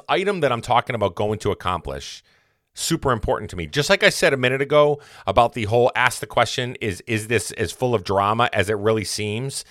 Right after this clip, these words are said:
You have to do the same thing for the actual prioritization of the goals that you want to accomplish for the day. So you got your organization skills going. Okay, good. I got a good framework of all the things that I have to accomplish. And then you start to think to yourself, what's most important to me, number one?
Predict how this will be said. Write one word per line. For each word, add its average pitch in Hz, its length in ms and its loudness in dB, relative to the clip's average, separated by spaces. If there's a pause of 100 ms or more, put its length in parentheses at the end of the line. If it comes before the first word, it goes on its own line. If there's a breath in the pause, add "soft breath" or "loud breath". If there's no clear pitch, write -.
(220 loud breath)
You 131 100 2
have 131 100 0
to 127 60 -8
do 123 140 -4
the 135 120 -2
same 147 260 -4
thing 110 260 -4
for 98 440 0 (260 loud breath)
the 110 200 -4
actual 120 340 0
prioritization 113 880 2 (100)
of 87 180 0
the 95 60 -2
goals 110 400 2
that 113 160 -8
you 117 60 -4
want 107 160 0
to 98 80 0
accomplish 98 480 -2
for - 140 -6
the 87 80 -6
day. 80 300 -8 (760)
So - 120 -8
you 110 60 -4
got 123 140 0
your 120 100 0
organization 120 560 -2
skills 139 360 -2
going. 139 380 2
Okay, 113 240 -2
good. 120 380 2 (280 loud breath)
I 90 100 0
got 95 160 4
a - 20 -2
good - 180 -4
framework 120 460 -2
of 87 80 -2
all 107 160 4
the 101 80 -2
things 127 260 -4
that 117 120 2
I 113 40 6
have 107 120 4
to 104 80 0
accomplish. - 640 -6 (280 loud breath)
And 110 120 -2
then 143 120 0
you 151 100 -4
start 143 200 2
to 120 80 -6
think 127 200 -6
to - 60 -6
yourself, 117 280 0
what's 135 320 0
most 170 260 -2
important 170 500 -2
to 110 100 -4
me, 101 140 0
number 98 220 2
one? 101 400 2